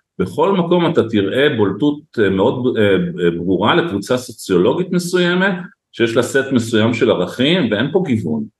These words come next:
וכדי לפתור את הבעיה, וזה אתגר מאוד גדול, כי לך תכפה גיוון, זה נורא קשה. זה, זה יהיה אחד האתגרים הכי גדולים של המדינה, והבעיה הגדולה בהיעדר גיוון, ורואים את זה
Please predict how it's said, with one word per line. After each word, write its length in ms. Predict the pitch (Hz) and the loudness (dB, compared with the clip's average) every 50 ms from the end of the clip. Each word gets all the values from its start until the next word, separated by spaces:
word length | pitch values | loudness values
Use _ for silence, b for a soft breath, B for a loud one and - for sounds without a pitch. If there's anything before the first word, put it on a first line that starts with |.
| _ _ _ _ _ - | _ _ _ _ _ -10
וכדי 220 | 90 87 92 101 113 | -4 -2 0 2 2
לפתור 380 | 147 147 - - 139 131 127 | 0 0 0 0 -2 -2 0
את 60 | 135 | 0
הבעיה, 600 | 151 120 98 98 95 90 87 82 78 78 80 82 80 | 0 2 2 2 2 2 4 2 2 2 2 0 0
וזה 160 | 78 78 80 | -2 -2 -4
אתגר 300 | 78 76 78 98 101 101 | -4 -4 -2 0 0 2
מאוד 300 | 104 104 104 101 92 90 | 2 2 2 2 0 0
גדול, 400 | 92 95 90 127 175 170 123 110 - | 0 0 0 2 2 2 0 0 -2
כי 340 | - - 85 82 80 80 78 78 78 78 76 76 73 | -4 -4 -4 -4 -4 -4 -4 -4 -4 -6 -6 -6 -4
לך 220 | 82 - - - | -4 -4 -4 -4
תכפה 340 | - - - - - 120 107 92 92 | -6 -8 -10 -6 -2 0 0 0 0
גיוון, 440 | 92 90 87 85 85 82 82 85 85 | -2 -4 -2 -2 -2 0 0 -2 -2
זה 120 | - - 87 | 0 2 2
נורא 220 | 85 85 85 92 113 | 4 4 2 2 0
קשה. 260 | - 180 170 170 175 - - - _ _ _ _ _ b b _ _ _ _ _ | 0 -2 -2 -2 -6 -8 -10 -10 _ _ _ _ _ b b _ _ _ _ _
זה, 400 | - - - 90 98 95 98 95 92 | -14 -8 -4 0 2 2 2 4 2
זה 180 | 90 90 104 123 | 2 2 2 2
יהיה 100 | 165 196 | 2 2
אחד 220 | 190 - 190 185 | 2 0 0 2
האתגרים 460 | 190 180 170 170 160 156 160 180 170 | 2 0 0 0 0 0 0 0 -2
הכי 160 | 160 160 170 160 | -2 -2 -2 -4
גדולים 340 | 160 156 165 147 135 110 | -2 0 0 0 0 -2
של 180 | 104 - 107 87 | -2 -2 -2 -2
המדינה, 440 | 82 85 80 85 85 80 82 85 85 85 85 87 82 78 B B B B B _ - | 0 -2 -2 -2 -4 -4 -2 -4 -4 -2 0 0 0 0 B B B B B _ -4
והבעיה 380 | 78 76 85 80 95 135 175 | -2 0 2 2 2 2 0
הגדולה 280 | 175 151 147 143 160 156 | 0 0 0 2 2 2
בהיעדר 500 | 139 120 101 95 92 90 110 127 131 131 | 2 2 2 2 2 0 0 0 0 -2
גיוון, 380 | 123 123 107 92 95 98 95 87 | -4 -4 -4 -4 -4 -4 -4 -2
ורואים 260 | 85 87 98 123 156 | 0 2 2 2 2
את 80 | 151 | 0
זה 120 | 139 127 | 2 2